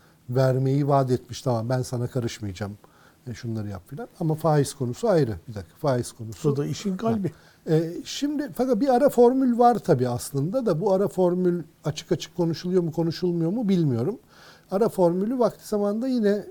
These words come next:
Speaker 1: e, Ali Babacan icat etmişti aslında. E, Erdem Başçı Merkez Bankası Başkanı'ydı o zaman. Tayyip Erdoğan da başbakan olarak yine faizlerle ilgili ısrar ediyordu ve Merkez Bankası ile kavga halindeydi.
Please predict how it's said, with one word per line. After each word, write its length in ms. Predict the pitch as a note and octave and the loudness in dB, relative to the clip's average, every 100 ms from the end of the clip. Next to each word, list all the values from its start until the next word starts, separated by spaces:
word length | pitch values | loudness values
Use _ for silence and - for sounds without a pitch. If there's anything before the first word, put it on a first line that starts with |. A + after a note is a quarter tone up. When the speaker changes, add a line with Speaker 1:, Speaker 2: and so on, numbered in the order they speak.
| F#4 | -6
Speaker 1:
e, 260 | F3+ F#3 - | -4 -6 -4
Ali 200 | F3 C4+ | -2 4
Babacan 360 | A3+ A3+ F#3 C3+ | 4 6 4 2
icat 320 | A2+ A#2+ A2 | 2 0 0
etmişti 420 | G#2+ - - - | -6 -8 -12 -8
aslında. 480 | G2 - G#2+ B2+ G#3+ - - - _ - | -8 -8 -10 -8 -10 -12 -20 -20 _ -8
E, 40 | |
Erdem 640 | D3 E3+ E3+ E3 F3+ F3+ F3+ | -6 -2 0 0 0 0 2
Başçı 340 | E3 - F3+ | 0 -2 -2
Merkez 420 | D#3 C3 D#3 C3+ | 0 0 -2 -2
Bankası 420 | C3+ A#2+ A#2 - | -2 -2 -6 -6
Başkanı'ydı 600 | B2+ A2 - A#2 G#2+ G2+ | -4 -4 -4 -4 -4 -6
o 60 | A2 | -6
zaman. 340 | A2 C3+ B3 - _ _ - | -4 -4 -6 -8 _ _ -14
Tayyip 320 | E3+ E3 F3 | -6 -4 0
Erdoğan 460 | F3+ D#3+ D3 D#3 F#3+ | 0 2 0 -2 0
da 140 | F3 | 0
başbakan 440 | D#3 D#3+ - - B2 | 0 -4 -4 -4 -2
olarak 360 | B2+ F3+ A3 | 0 -2 -4
yine 160 | G3+ E3+ | 0 0
faizlerle 640 | - D#3 D#3 C#3+ D3+ C#3 | 2 4 4 4 2 4
ilgili 340 | A#2 B2+ F3+ B3 - - - - - | 0 0 -4 -4 -8 -20 -20 -20 -10
ısrar 360 | D3+ - F3 E3 | -8 2 4 6
ediyordu 340 | B2+ B2+ D#3+ | 4 2 2
ve 80 | A#3 | 2
Merkez 440 | F3 D3+ C#3+ D#3+ | 2 0 0 0
Bankası 400 | D3+ C#3 C3+ - | 2 0 -2 -6
ile 120 | E3 G#3+ | -4 -2
kavga 460 | E3 C#3+ C#3+ C3+ | 4 4 4 2
halindeydi. 580 | A2+ G2+ G2+ G2+ A2 D3+ | 2 -4 -8 -8 -10 -12